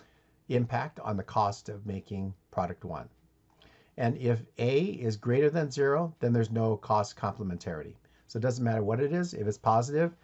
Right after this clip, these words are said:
then Q two going up increases Q one. That doesn't really show any complementary characteristics between product one and product two.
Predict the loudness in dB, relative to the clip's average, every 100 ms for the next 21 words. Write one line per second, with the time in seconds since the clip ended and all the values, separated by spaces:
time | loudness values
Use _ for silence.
0 | _ _ _ 0 0 0 -2 -2 -2 0
1 | 2 2 0 -2 _ _ -10 -8 -8 -8
2 | -10 -12 -6 -6 -4 -4 -4 -6 -6 -8
3 | -8 -8 -6 -6 -10 -6 -2 -2 -2 -6
4 | -4 -6 -4 -4 -2 -4 -6 -4 -4 -2
5 | -6 -8 -8 -10 -10 -10 -6 -6 -6 -10
6 | -10 -4 -4 -4 -6 -6 -6 -6 -8 -8
7 | -10 -12